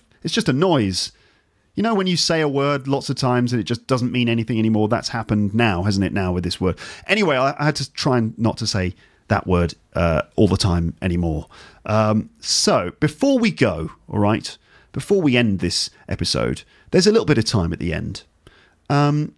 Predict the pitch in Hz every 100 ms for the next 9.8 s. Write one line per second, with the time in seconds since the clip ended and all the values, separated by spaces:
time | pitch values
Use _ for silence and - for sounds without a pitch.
0 | - 160 240 233 190 - 175 156 131 117
1 | 107 98 98 95 - - - - _ 196
2 | - 226 175 175 175 175 156 156 156 147
3 | 135 - 139 131 139 135 - 127 127 123
4 | 104 - - 95 69 - 110 104 101 95
5 | 95 87 80 82 - _ _ 123 160 151
6 | 143 - - _ 214 196 165 170 180 202
7 | 160 151 - 147 143 - 107 - 127 123
8 | 120 110 120 117 - 104 104 101 - -
9 | - - - 113 110 110 107